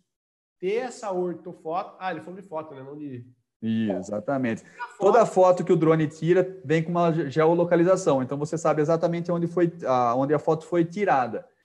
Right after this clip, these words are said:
Speaker 2: Pra fazer a ortofoto, joga-se nesses outros softwares, onde ele pega um monte de foto que tem seu, sobreposições, né? Pedaços que ele tira do mesmo lugar, assim.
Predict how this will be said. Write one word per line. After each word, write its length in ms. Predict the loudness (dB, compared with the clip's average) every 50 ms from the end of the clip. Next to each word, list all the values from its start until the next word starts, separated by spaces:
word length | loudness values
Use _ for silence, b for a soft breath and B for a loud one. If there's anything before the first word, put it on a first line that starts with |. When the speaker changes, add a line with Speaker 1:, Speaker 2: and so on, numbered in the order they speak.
| _ _ _ _ _ _
Speaker 2:
Pra 180 | 0 2 2 4
fazer 240 | 4 2 4 4 4
a 60 | 4
ortofoto, 800 | 6 4 2 2 2 -2 0 2 4 4 4 4 4 2 0
joga-se 440 | 2 4 4 4 4 2 0 -2 -4
nesses 340 | -4 -4 -4 -4 -6 -6 0
outros 680 | 2 2 2 2 0 0 0 0 0 0 -4 -12 -16 -18
softwares, 580 | -18 -6 2 4 4 4 4 4 2 0 2 4
onde 160 | 4 4 4
ele 80 | 2
pega 400 | 2 2 2 2 4 4 2 0 0
um 80 | -4
monte 420 | -4 -2 0 2 2 2 0 -2 -4
de 120 | -8 -8
foto 580 | -4 0 2 2 2 2 2 0 -2 -2 -2 _ _
que 80 | -14 -4
tem 200 | -2 -2 -2 -2
seu, 200 | 0 2 0 2
sobreposições, 920 | 2 0 0 2 2 2 2 2 0 0 -6 -6 -4 -2 0 0 0 -2 -2
né? 260 | -2 0 -2 -2 b b b b b b _
Pedaços 520 | 0 2 2 4 4 4 2 0 -6 -10 -4
que 140 | _ 0 4
ele 160 | 4 4 4 2
tira 240 | 0 0 0 0
do 120 | 0 -2 -4
mesmo 300 | -2 -2 -2 -2 -2 -4
lugar, 380 | -2 0 0 2 2 4 2 2
assim. 400 | 0 -4 -4 -6 -4 -4 -6